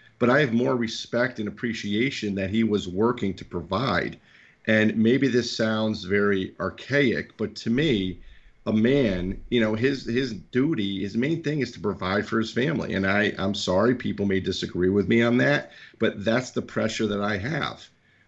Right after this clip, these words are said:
um, a-, as a sole provider. And, and, and that is very important to me. And I do what I can for my kids and I'm there when I can,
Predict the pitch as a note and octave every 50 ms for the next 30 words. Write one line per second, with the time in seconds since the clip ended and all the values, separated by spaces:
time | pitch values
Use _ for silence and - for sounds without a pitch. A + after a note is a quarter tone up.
0 | _ _ - F#2+ G2+ G2+ G2 G2 G2+ G2 - F#2 F#2+ G2 G2+ G#2+ - G2 G2+ G#2
1 | G#2 G#2+ - - A2+ A2 A2 - - A2 F2 G#2 G#2+ C3 D3+ A2+ E2+ - - -
2 | - F#2+ F#2+ F#2+ F#2+ F#2+ F#2+ F#2+ F#2+ - - - _ - - G2 G2 G2 G2 F#2
3 | - - F#2 F#2+ F#2+ G2 G#2 A2 A#2 A2+ - F2+ G#2+ G#2 A2 A2+ A2+ A2 - C3+
4 | C#3 - - F#2 - - E2+ E2+ E2+ - - - _ _ - - F#2+ G2+ A2 B2
5 | - - - _ _ _ - A#2+ A#2 A#2 A#2+ B2 B2 B2 - - A2+ A2 A2 -
6 | A2 G#2 G2+ G2 F#2+ - - G2+ G2 G#2 G#2+ G#2 F#2 F2+ F2+ F2+ G2 G2+ G2+ G#2
7 | G#2+ G#2+ A2 G#2+ - - F#2+ F#2+ F#2 F#2 G2+ A2 A2